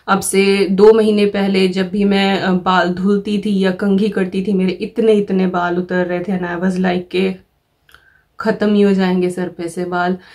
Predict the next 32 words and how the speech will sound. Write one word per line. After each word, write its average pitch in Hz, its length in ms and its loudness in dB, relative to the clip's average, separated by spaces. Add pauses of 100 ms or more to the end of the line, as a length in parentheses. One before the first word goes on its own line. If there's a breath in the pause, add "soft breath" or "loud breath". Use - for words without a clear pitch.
(160 loud breath)
Even 196 160 4
जो 196 160 4
लोग 202 180 2
मुझे 202 180 4
मेरे 196 220 2
व्लॉग 190 320 0
चैनल 190 280 0
पे 185 120 0
फॉलो 185 360 -2
करते 180 300 -2
हैं, 185 60 0
शायद 185 240 -2
उन्होंने 185 300 2
नोटिस 185 380 -2
भी 196 80 -2
किया 190 200 -4
होगा 180 180 -2
कि 190 120 -6
मेरे 180 280 0
बाल 180 240 0
बहुत 185 360 -2 (360)
हल्के 190 300 0
हो 185 180 0
गए 175 160 -4
हैं, 180 320 -4 (480 loud breath)
लेकिन 214 300 2
पिछले 208 300 -2
एक 202 320 0
महीने 190 400 2
से 196 300 0
वो 190 260 0
चीज़ें 185 580 -2